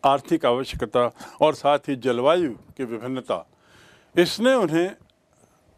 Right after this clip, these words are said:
ऐसे क्षेत्रों की ओर मोड़ा जहां वे अपने इन सब चीज़ों की पूर्ति कर सकें। लेकिन आखिर भारत फानि-, अंततः क्यों पहुंचे? ऐसे कई देश रहे होंगे जहां पर प्राकृतिक संसाधनों की प्रचुरता रह-, थी।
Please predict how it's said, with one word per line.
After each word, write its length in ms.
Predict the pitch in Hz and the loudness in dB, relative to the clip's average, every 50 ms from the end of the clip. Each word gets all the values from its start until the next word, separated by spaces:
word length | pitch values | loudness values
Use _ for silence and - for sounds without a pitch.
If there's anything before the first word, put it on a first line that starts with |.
| _ _ - | _ _ 0
ऐसे 320 | 139 151 160 156 - 196 185 | 2 2 2 4 2 2 2
क्षेत्रों 460 | - - 147 147 - - 170 170 156 | 2 2 0 0 2 2 2 2 2
की 160 | - 156 143 | 0 0 0
ओर 140 | 139 131 120 | 0 0 0
मोड़ा 380 | 113 117 135 151 147 110 95 - _ _ _ _ _ _ _ _ _ 131 | 0 2 2 4 4 2 0 -6 _ _ _ _ _ _ _ _ _ -4
जहां 280 | 135 139 147 165 165 | -2 0 2 2 0
वे 260 | 135 131 139 151 175 - | 0 -2 -4 -4 -4 -4
अपने 360 | 139 143 127 - 175 180 185 196 | -6 -6 -6 -4 -6 -4 -4 -4
इन 220 | 196 180 170 160 | -2 -4 -4 -4
सब 260 | 156 - 233 240 240 | -2 -2 -2 -2 -2
चीज़ों 300 | - 165 160 151 156 151 | -4 -8 -2 -2 -2 -2
की 160 | - - 175 | 0 -2 -4
पूर्ति 480 | 160 - - 165 190 208 185 - - 147 | -4 -4 0 2 4 4 2 2 -4 -6
कर 140 | - 113 104 | -4 -4 -8
सकें। 360 | - - 107 - - 98 82 - - - - - _ _ _ _ _ _ _ _ _ _ - - - - - - - - - | -6 -8 -16 -14 -14 -16 -16 -16 -18 -20 -20 -20 _ _ _ _ _ _ _ _ _ _ -20 -20 -20 -20 -20 -20 -20 -8 2
लेकिन 220 | 202 240 233 254 254 | 2 4 6 6 4
आखिर 240 | 247 233 233 269 233 | 4 2 2 -2 -6
भारत 640 | 151 120 - - 123 123 123 143 - 269 - _ - - | -6 -12 -12 -2 0 2 2 4 2 2 0 _ -6 -2
फानि-, 280 | 185 175 165 170 - - | -2 -2 -2 -4 -8 -8
अंततः 400 | 156 147 151 - - 160 - 165 | -8 -8 -8 -8 -12 -6 -6 -6
क्यों 340 | 147 - _ - 180 160 143 | -6 -6 _ -2 0 0 0
पहुंचे? 480 | 110 - - 87 104 98 _ - 101 87 - - - _ _ _ _ _ _ _ _ - - - - - - - - - - | 0 -4 -12 -14 -14 -16 _ -16 -16 -16 -16 -20 -20 _ _ _ _ _ _ _ _ -20 -20 -20 -20 -20 -20 -20 -18 -2 2
ऐसे 240 | 170 185 185 - 269 | 2 2 4 4 2
कई 220 | 254 - 185 226 220 | 4 6 4 4 6
देश 280 | 185 196 202 196 - | 6 4 4 4 0
रहे 180 | 147 139 139 170 | -4 -2 0 0
होंगे 420 | 170 156 143 135 135 165 208 240 | 0 0 0 -2 -2 -2 -2 -2
जहां 260 | 190 151 123 135 143 | -2 -4 0 0 0
पर 180 | 135 - 147 160 | 0 0 -2 -2
प्राकृतिक 580 | 156 _ - 135 127 - - 160 151 185 170 - | -2 _ -2 -2 -2 -2 -8 -10 -10 -10 -10 -8
संसाधनों 600 | - 160 135 123 - 139 127 127 131 147 160 156 | -8 -8 -8 -4 0 0 0 0 0 -4 -6 -6
की 140 | - 165 | -4 -8
प्रचुरता 580 | 147 156 - 143 131 - 143 131 131 127 165 165 | -8 -6 -4 -6 -4 -2 -2 -2 0 2 2 2
रह-, 220 | 160 156 151 160 | 2 2 -2 -6
थी। 400 | 156 _ _ - - 170 170 160 | -8 _ _ -6 -4 -4 -4 -4